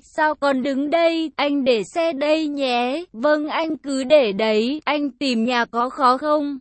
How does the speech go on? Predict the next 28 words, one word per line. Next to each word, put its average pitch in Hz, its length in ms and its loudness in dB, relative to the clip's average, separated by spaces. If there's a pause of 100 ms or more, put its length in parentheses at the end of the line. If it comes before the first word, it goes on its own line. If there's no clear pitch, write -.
"Không, 311 260 -4
anh 294 320 -2
đến 254 300 4
đây 311 300 2
một 269 320 0
lần 220 340 -2
rồi." 214 560 0
"Lần 254 380 -2
nào?" 247 540 -2
cô 330 200 2
ngạc 320 320 0
nhiên 285 380 -2
nói. 233 520 2 (440)
"Hôm 294 300 0
đó 247 320 4
anh 330 400 -4
đến 277 400 4
nhưng 311 240 2
không 302 280 -4
có 247 260 2
ai 294 340 0
ở 220 240 -6
nhà 220 440 -2
nên 254 460 -2
về 285 260 6
luôn." 311 580 -2
"À, 240 500 2
anh, 277 240 -4